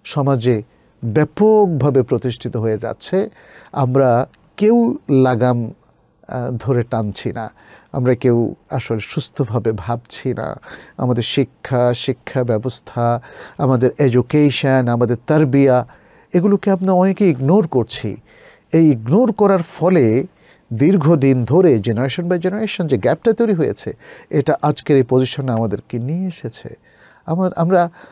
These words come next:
আমাদের ওলামায়ে কেরামের মধ্যে আদব দেখেছি, তাদের মধ্যে কত ইখতিলাফ ছিল। তারা, ইমামরা আপনি দেখেন না, ইমাম,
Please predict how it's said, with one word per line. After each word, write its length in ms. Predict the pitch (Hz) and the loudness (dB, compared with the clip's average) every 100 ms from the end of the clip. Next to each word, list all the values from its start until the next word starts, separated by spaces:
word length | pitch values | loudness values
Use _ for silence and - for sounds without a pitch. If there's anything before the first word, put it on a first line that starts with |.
| _ - | _ -2
আমাদের 240 | 160 170 | 0 4
ওলামায়ে 300 | 143 160 170 | 4 2 2
কেরামের 280 | 180 175 175 | 2 2 0
মধ্যে 160 | 170 | 0
আদব 280 | 156 170 208 | 0 2 2
দেখেছি, 440 | 156 143 127 - 120 | 2 2 0 -4 0
তাদের 220 | 170 190 | 0 0
মধ্যে 180 | 214 220 | -2 -2
কত 180 | 226 269 | 0 2
ইখতিলাফ 440 | 240 - 254 233 | 0 0 0 0
ছিল। 320 | - 196 127 - - _ _ - - _ _ _ | 0 0 0 -2 -10 _ _ -20 -20 _ _ _
তারা, 460 | 135 139 143 196 208 - _ _ _ _ _ _ _ _ _ - - | -2 2 2 2 0 -4 _ _ _ _ _ _ _ _ _ -8 0
ইমামরা 400 | 151 170 202 180 | 2 4 2 0
আপনি 200 | - 127 | 0 -2
দেখেন 320 | 127 - 196 | -2 0 -2
না, 160 | 107 104 | -2 0
ইমাম, 520 | 190 240 208 110 | 0 2 2 0